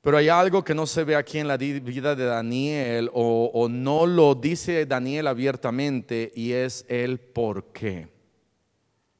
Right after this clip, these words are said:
El por qué es más importante que el qué y el cómo.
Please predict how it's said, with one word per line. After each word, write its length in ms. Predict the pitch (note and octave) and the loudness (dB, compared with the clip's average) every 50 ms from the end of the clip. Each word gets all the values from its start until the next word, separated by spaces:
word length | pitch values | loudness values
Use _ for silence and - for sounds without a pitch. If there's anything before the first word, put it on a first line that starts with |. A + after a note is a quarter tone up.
| _ _ - - _ _ _ _ _ - _ _ | _ _ -20 -20 _ _ _ _ _ -20 _ _
El 200 | - F3 F3 D3+ | 2 2 2 4
por 240 | - F#3 F3+ D#3 - | 4 4 4 4 2
qué 180 | - E3+ F#3 G#3 | 0 0 0 0
es 120 | G#3 F#3 | 0 -2
más 260 | G3+ F#3+ G3 F3+ D#3 | -4 -4 -4 -4 -6
importante 960 | G3+ G3 D3+ F#3 E3+ D3 C3+ - F3+ F3+ F3+ E3+ D3+ - - C3 C3 C3+ B2+ | -8 -6 -2 -2 -4 -4 -4 -6 -6 -6 -6 -8 -10 -8 -6 -4 -4 -6 -8
que 260 | _ - C#3 B2+ B2 A#2 | _ -8 -8 -6 -6 -6
el 240 | A#2 A2+ G2+ _ | -6 -8 -10 _
qué 640 | _ - B2+ B2 B2+ C3+ D3 E3 F#3+ F#3+ E3 _ _ _ _ _ _ _ _ _ _ _ _ _ _ _ _ _ _ _ | _ -8 -6 -4 -4 -4 -4 -6 -8 -10 -14 _ _ _ _ _ _ _ _ _ _ _ _ _ _ _ _ _ _ _
y 120 | A2 A2 | -12 -10
el 160 | G#2+ G#2 G2+ | -10 -10 -12
cómo. 520 | _ - - A#2 A#2 A2 G2+ G2+ G#2 G2+ | _ -18 -16 -16 -14 -14 -16 -18 -20 -20